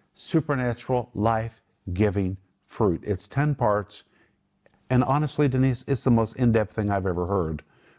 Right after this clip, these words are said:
on this subject from Galatians chapter five. If you feel like you want to have a spiritual feast,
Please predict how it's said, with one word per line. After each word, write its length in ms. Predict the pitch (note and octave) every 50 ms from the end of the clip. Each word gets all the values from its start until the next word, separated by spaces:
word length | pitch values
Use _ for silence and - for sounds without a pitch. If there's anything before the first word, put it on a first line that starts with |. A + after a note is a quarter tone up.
| _ - -
on 160 | A2+ A2 G#2
this 160 | G#2+ G2 -
subject 360 | - A2 G2+ F#2 F2 F2+ F2
from 200 | - G2+ F#2 F2+
Galatians 500 | E2 F2+ D#2+ E2 E2+ - - E2+ E2 D#2
chapter 380 | - - F2+ D#2+ - - F2 D#2
five. 320 | - F#2 E2 D#2+ D#2+ - - - - - - - -
If 160 | - E2+ D#2+
you 220 | G#2+ D#3+ F3+ F#3 -
feel 180 | - D#3 C3+
like 200 | B2+ B2 A2+ - -
you 140 | B2+ B2+ B2+
want 160 | A#2+ A2+ G#2+
to 40 | G2
have 220 | G#2+ B2+ A#2 F#2+
a 140 | F2+ D#2 C#2+
spiritual 600 | - - - - B2+ B2 A#2 - - - F2 F2
feast, 520 | E2+ - B2 B2 B2+ A#2+ - - - -